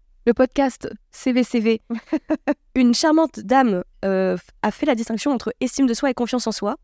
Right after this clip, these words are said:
Speaker 1: Et j'ai trouvé ça brillant. J'ai trouvé que c'était une réflexion brillante. J'en ai donc parlé à plusieurs amis autour de moi.
Speaker 2: C'est vrai ?
Speaker 1: Oui, bien sûr. <laughs> C'est, euh,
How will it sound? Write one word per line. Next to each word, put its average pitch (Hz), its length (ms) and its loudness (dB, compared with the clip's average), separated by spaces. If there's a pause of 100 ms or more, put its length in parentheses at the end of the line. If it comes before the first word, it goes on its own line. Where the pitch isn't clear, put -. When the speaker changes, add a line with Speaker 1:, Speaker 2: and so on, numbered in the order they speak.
(760)
Speaker 1:
Et 214 40 0
j'ai 202 80 -4
trouvé 277 160 -2
ça 254 120 2
brillant. 214 280 0 (1000)
J'ai 254 100 0
trouvé 320 200 0
que - 60 -8
c'était 294 220 -2 (100)
une 262 60 4
réflexion 262 340 0
brillante. 247 540 -6 (100)
J'en 226 140 0
ai 220 60 -2
donc 262 200 -8
parlé 254 320 0
à 277 40 -6
plusieurs 320 360 0
amis 277 280 2
autour 240 200 -2
de 233 60 -2
moi. 214 220 0
Speaker 2:
C'est 240 60 2
vrai ? 240 260 0
Speaker 1:
Oui, 262 260 0
bien 214 180 2
sûr. - 240 -2 (100)
<laughs> 285 140 -2
C'est, 240 300 0
euh, 220 100 2